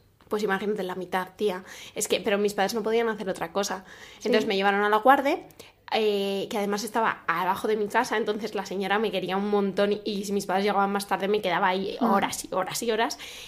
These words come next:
Speaker 1: Y a los dos años empecé el cole.
Speaker 2: Yo lo empecé con tres años, pero, em,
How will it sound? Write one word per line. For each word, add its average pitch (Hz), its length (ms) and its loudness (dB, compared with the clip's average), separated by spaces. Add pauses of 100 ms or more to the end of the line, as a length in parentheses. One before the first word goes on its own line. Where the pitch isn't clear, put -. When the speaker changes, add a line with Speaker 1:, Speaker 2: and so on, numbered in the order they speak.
(120)
Speaker 1:
Y 220 400 2
a 208 80 8
los 185 180 0
dos 220 180 0
años 247 460 2
empecé 190 320 -4
el 170 60 -4
cole. 165 280 -8 (720)
Speaker 2:
Yo 247 120 2
lo 226 80 4
empecé 233 280 -4
con 220 200 0
tres 208 260 -2
años, 247 400 -4 (340)
pero, 240 420 8
em, 202 720 2